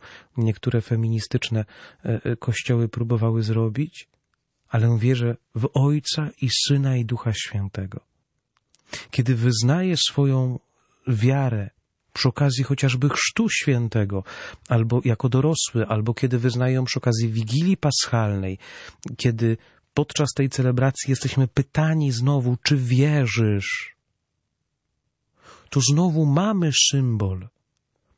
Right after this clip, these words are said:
mamy to wyznanie tych fundamentalnych prawd, w co wierzę i czegóż się wyrzekam, w kogo wierzę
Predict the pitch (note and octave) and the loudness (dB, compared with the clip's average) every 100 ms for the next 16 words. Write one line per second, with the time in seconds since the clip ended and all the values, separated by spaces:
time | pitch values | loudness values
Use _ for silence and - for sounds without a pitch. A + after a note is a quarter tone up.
0 | _ _ B2+ C#3+ F3+ E3+ - C#3+ B2+ C3+ | _ _ 0 2 2 0 0 0 2 2
1 | B2 C#3+ C#3+ B2+ G#2+ G2 F#2 _ _ _ | 2 2 2 0 -2 -4 -8 _ _ _
2 | _ _ _ _ _ _ - - - C#3+ | _ _ _ _ _ _ -20 -6 -2 -2
3 | - - D#3+ D#3+ D#3 D3+ D3 C#3 D#3+ E3+ | -4 0 2 2 2 2 0 0 0 0
4 | E3 D3+ _ D3 C3+ - - _ _ _ | 0 -4 _ -2 -2 -4 -12 _ _ _
5 | - - C3+ C3+ A#2+ C3 C3 A#2 C#3 G3 | -8 0 0 0 0 0 0 -2 -2 -2
6 | A#3 _ _ _ _ _ _ _ _ A2+ | -4 _ _ _ _ _ _ _ _ -6
7 | - G2 F#2 G2 - G#2+ G#2+ A2 C#3 - | -4 -4 -6 -8 -4 -2 0 0 0 -2
8 | G2 E2+ G2 - _ _ _ _ _ - | -6 -8 -12 -20 _ _ _ _ _ -16
9 | - - B2+ B2+ B2+ C3 A#2+ C3+ C3+ C3+ | -10 0 2 2 2 2 2 2 2 0
10 | B2+ D#3+ A3 | 0 0 -2